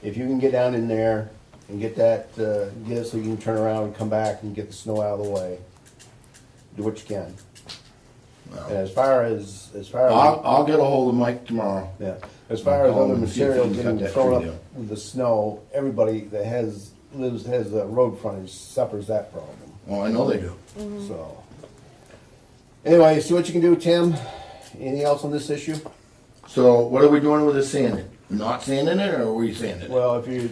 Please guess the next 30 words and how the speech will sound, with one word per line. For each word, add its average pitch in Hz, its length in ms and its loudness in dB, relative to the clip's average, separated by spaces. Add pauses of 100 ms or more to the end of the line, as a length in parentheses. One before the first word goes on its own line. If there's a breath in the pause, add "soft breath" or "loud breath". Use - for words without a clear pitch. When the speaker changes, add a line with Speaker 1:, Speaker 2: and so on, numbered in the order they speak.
(100)
Speaker 1:
if 127 260 -8
you 127 340 -6 (180)
get 127 140 -8
down 131 260 0
in 143 140 0
there 127 260 -2
and 123 100 -4
you 113 60 -6
can 113 120 -6
turn 127 160 -4
around, 127 320 0
I 113 60 -2
would 117 180 -8
say 123 180 -6
sand 139 360 -6
it. - 180 -14
Speaker 2:
Well, 90 300 -2
I 180 200 4
can 208 180 4
turn 110 280 0
around 87 220 -8
down - 180 -10
there, - 240 -12 (240)
because 98 500 -6
I 120 180 -4
can 123 160 -4
plow 131 320 2
out 127 220 2
onto 120 320 -2
his 120 460 -2